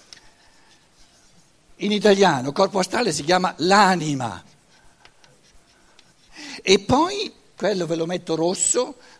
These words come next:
quando hanno messo i colori rossi, una ottima cosa.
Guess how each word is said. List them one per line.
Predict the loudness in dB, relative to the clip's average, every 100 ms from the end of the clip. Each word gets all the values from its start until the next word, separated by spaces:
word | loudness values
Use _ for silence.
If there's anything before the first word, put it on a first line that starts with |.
| _
quando | -14 -12 -10
hanno | -10 -8
messo | -6 -6 -6
i | -12
colori | -12 -10 -10 -10
rossi, | -8 -8 -8 -12 -16 -20
una | -18 -18 -20 -20 -16
ottima | -12 -10 -10 -12
cosa. | -12 -10 -10